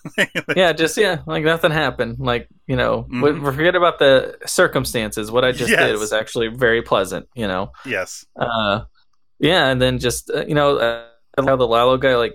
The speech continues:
Speaker 2: he likes to cook for himself or other people, and then,
Speaker 1: Mm-hmm.
Speaker 2: like, the little character traits that they're giving him.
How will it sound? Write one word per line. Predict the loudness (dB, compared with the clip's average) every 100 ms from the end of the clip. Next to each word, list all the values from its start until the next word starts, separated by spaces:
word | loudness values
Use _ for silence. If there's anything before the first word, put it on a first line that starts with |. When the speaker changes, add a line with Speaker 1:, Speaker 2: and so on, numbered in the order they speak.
| -8
Speaker 2:
he | -4 2
likes | 2 0 -6
to |
cook | -2 0 0 -2
for | -2 2 4 2 0 _
himself | -6 -6 0 2 4 2 0
or | 0
other | 2 0 -4
people, | -6 -8 -4 -2 -2 -2 -2
and | -4
then, | -8
Speaker 1:
Mm-hmm. | -10 -6
Speaker 2:
like, | -6 -6 -14 -20 -20 -2
the | 2
little | 4 2
character | 2 2 4 2 -2
traits | 2 0 0 -6
that | -2
they're | -2
giving | 0 0 0
him. | -2 0 0 0 -2